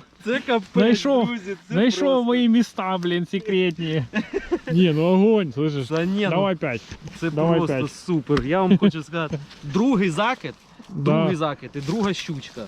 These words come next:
Speaker 1: Ну, мандула
Speaker 2: Хана,
Speaker 1: просто.
Speaker 2: мандулка, міні-мандулочка.
Speaker 1: Міні-мандулочка,
Speaker 2: Да.
Speaker 1: да.
Speaker 2: Да, Ромчик, ну це відпускна.
Speaker 1: Це відпускна
Speaker 2: Да.
Speaker 1: сто відсотків,
Speaker 2: Це
Speaker 1: ти що?
Speaker 2: відпускна.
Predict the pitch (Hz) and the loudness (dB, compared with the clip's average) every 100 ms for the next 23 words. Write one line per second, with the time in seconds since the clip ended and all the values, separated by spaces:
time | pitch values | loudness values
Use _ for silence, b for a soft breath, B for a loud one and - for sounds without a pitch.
0 | - 202 165 151 160 170 175 147 165 147 | -12 -8 -6 -2 -2 -2 0 2 2 0
1 | 135 196 208 254 190 160 170 233 240 220 | 0 2 4 4 2 -2 0 2 4 4
2 | 202 170 143 131 127 123 135 302 269 240 | 2 0 0 -2 -4 -4 -2 -4 -6 -10
3 | 180 190 135 - 143 113 170 B B B | -10 -10 -10 -6 -4 -4 -6 B B B
4 | - 131 156 143 - 180 220 208 208 - | -6 -2 0 -2 -2 -2 0 -2 -6 -6
5 | 147 113 92 - 214 233 233 185 214 220 | -6 -4 -6 -2 -2 -2 -8 -8 -4 -4
6 | 135 131 - 160 180 170 135 117 127 170 | -4 -4 -4 -6 -8 -6 -8 -4 -4 -2
7 | 151 123 131 | -4 -2 -2